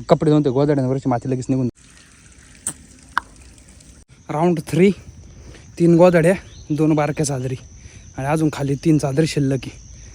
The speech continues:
टक्के काम फिनिश झाले. आता खाली राहिल्यात फक्त दोन का तीन चादरी. त्या चादरी मम्मी म्हणली घरी न्यायच्या, बारखांल्या चादरी, अं, खाटवरती घालायच्या आणि अंगावर घ्यायच्या,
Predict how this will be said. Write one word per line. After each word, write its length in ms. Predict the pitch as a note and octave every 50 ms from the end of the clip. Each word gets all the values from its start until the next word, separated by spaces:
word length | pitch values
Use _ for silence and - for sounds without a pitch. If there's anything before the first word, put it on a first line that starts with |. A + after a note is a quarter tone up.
| - - - - - - - - - - - -
टक्के 180 | - - - C#3+
काम 220 | C3+ - C#3+ C#3+
फिनिश 300 | C3+ - D3+ D3 C#3+ C3
झाले. 260 | B2 C#3+ C#3+ C3+ C3 C3 - - - - - - - - - - - - - - - - - - - C#3+
आता 120 | C3 D#3 D#3 -
खाली 220 | - D3 C#3+ D3
राहिल्यात 380 | D3+ D#3 D#3+ D#3 C#3+ - - C3
फक्त 240 | - - - - D#3+ D#3+ - - - - - - - -
दोन 240 | C#3+ D3 D#3 D#3+ D3
का 100 | D3 D3 -
तीन 120 | D#3 D#3 D3
चादरी. 360 | - D#3+ D3 D3+ C#3 C3 D#3+ D#3+ - - - - - - - - - -
त्या 120 | D3+ C#3+ -
चादरी 260 | D#3 D3 C#3+ D3 D3+
मम्मी 260 | D3 D3 D3+ D3+ D3
म्हणली 260 | D3+ D#3 D#3+ D#3 C#3
घरी 180 | B2+ D3 D3+ D3+
न्यायच्या, 240 | C#3 C#3 C3 C3+ B2+
बारखांल्या 400 | C3+ C#3 C#3 C#3 - D3 C3+ C3
चादरी, 400 | B2+ C3+ B2+ A#2+ C#3 D3 C3 A#2+
अं, 480 | C#3+ - - - B2+ A#2+ B2 B2 A#2+ A2+ - -
खाटवरती 440 | - C#3 B2 - C#3 C3 B2+ - C3
घालायच्या 440 | B2+ C3+ C#3+ D3+ C3+ B2 - B2+ B2
आणि 140 | B2 B2 B2 B2 B2+ - - - - - - - - - - -
अंगावर 260 | C3 C3+ C#3+ C#3 C3+ C3
घ्यायच्या, 320 | D3 D3 - - C3 C#3+